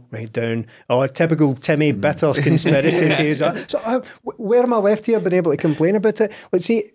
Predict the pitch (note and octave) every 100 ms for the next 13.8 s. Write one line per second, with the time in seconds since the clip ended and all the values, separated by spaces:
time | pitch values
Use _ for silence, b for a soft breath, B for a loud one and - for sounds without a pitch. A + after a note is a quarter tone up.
0 | _ D#3+ A3+ A3 D#3 - D#3 F3+ F3 D#3+
1 | B B - E3+ E3 F#3+ E3+ D3 C#3 C#3
2 | - B2+ - C#3+ C#3+ A2+ A2 A#2 - -
3 | D#3 A#2 A2+ - - A2+ - - D#3 A2+
4 | C#3 - C3 C3 C#3 C3+ - C3 B2 B2
5 | G#2+ A#2 A#2+ - A2+ A#2+ A#2+ E3 F3 B2+
6 | D3 D3 A#2+ - D#3+ - E3+ E3+ F3+ -
7 | D3+ C#3+ C3+ A2+ B2+ C3 D#3 C3+ C#3 D3
8 | F3 F#3 D#3+ B B - C#3+ E3 F#3+ D#3+
9 | - C3 B2+ A2 - A2+ A#2+ A2 G#2+ G#2+
10 | G#2+ B2+ D3+ D3+ A2+ A2 A2 B2 G#2+ A2+
11 | C3 A#2+ G#2+ - G#2+ G#2+ G2+ G#2+ - -
12 | C3+ B2 A#2+ A#2 B2+ - A#2+ B2 G#2+ G#2
13 | G#2 - - A2 A2 G#2+ G#2 G#2+